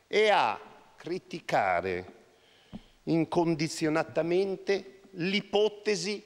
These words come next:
che vorrebbe lo stralcio del capitolo delle adozioni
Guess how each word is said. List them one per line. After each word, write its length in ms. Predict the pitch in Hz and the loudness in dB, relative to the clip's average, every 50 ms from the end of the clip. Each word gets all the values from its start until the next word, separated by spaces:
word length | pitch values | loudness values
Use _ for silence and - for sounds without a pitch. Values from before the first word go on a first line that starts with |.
| - - _ _ _ _ _ _ _ _ | -18 -20 _ _ _ _ _ _ _ _
che 200 | _ - 180 196 | _ -2 0 0
vorrebbe 1160 | 175 170 196 202 190 180 165 151 135 123 117 113 113 117 127 120 123 120 - - - - - - - - _ _ _ _ _ _ _ _ - _ | 2 2 0 0 2 2 2 0 0 0 -4 -6 -2 0 2 2 2 0 -4 -10 -20 -20 -20 -20 -20 -20 _ _ _ _ _ _ _ _ -20 _
lo 200 | 113 120 139 131 | -2 0 0 0
stralcio 840 | - - - - 151 156 147 139 123 110 107 - - 110 95 95 87 90 95 | 0 -2 0 0 2 2 4 2 2 0 -2 -4 -8 -8 -8 -8 -8 -10 -8
del 240 | 107 131 135 123 - | -6 -6 -6 -6 -4
capitolo 960 | - 139 - - - 165 170 165 - - - 127 117 104 95 90 92 - - _ _ _ _ _ _ _ _ _ _ _ _ _ _ | -4 -4 -4 -4 -10 -10 -10 -10 -12 -12 -8 -6 -4 -4 -4 -6 -8 -12 -20 _ _ _ _ _ _ _ _ _ _ _ _ _ _
delle 960 | _ 101 104 - 123 123 113 110 110 107 107 104 98 92 92 - - - - _ | _ -20 -6 -2 -2 -2 -2 -2 -2 -2 -2 -2 -4 -6 -8 -14 -20 -20 -12 _
adozioni 880 | 123 110 110 113 123 123 - - 180 185 196 202 208 202 202 202 208 | -4 -4 -2 -4 -6 -6 -4 -2 0 0 2 2 0 0 -2 -4 -6